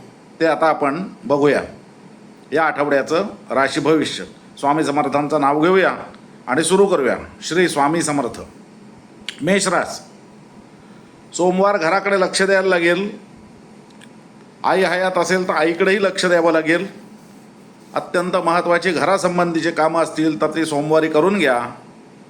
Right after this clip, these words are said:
मन शांत ठेवा, चित्त प्रफुल्लित राहील, काम करायला उल्हास दाटून येईल आणि त्याचा फायदा मंगळ, बुध, गुरु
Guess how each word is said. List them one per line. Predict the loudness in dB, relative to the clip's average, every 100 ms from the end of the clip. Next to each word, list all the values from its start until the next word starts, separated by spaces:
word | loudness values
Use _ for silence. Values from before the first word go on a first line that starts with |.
| -20 -20 -18 -4
मन | -2 0
शांत | -2 -4 -2
ठेवा, | -2 0 0 0 -2 -8 -16 -20 -20 -20 -20 -20 -20 -20 -20 -20 -20 -20 -8
चित्त | -8 -4 -4
प्रफुल्लित | 0 0 0 2 2 2
राहील, | 2 2 0 -2 -6 -16 -20 -20 -20 -20 -20 -20 -20 -20 -20 -20 -10 -2
काम | -2 0
करायला | 0 0 2 2
उल्हास | 2 2 2 0 -4 -8 -16 -12 -4
दाटून | -2 0 0
येईल | 2 2 2 -2 -6 -16 -20 -20 -20 -20 -20 -20 -12
आणि | -4 -4
त्याचा | 0 0 0
फायदा | 0 0 0 2 2 0 -6 -18 -20 -20 -20 -20 -6
मंगळ, | -2 2 2 2
बुध, | 2 2
गुरु | 2 4 6 4